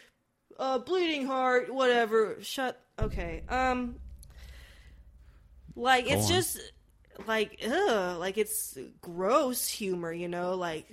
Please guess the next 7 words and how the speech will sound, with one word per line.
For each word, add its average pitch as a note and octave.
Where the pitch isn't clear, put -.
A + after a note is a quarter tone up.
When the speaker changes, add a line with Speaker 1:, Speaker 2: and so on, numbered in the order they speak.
Speaker 1:
wha-, G#3+
stop F#4+
saying C#4
stuff F#3+
like F3+
that, F3
Speaker 2:
It, A#2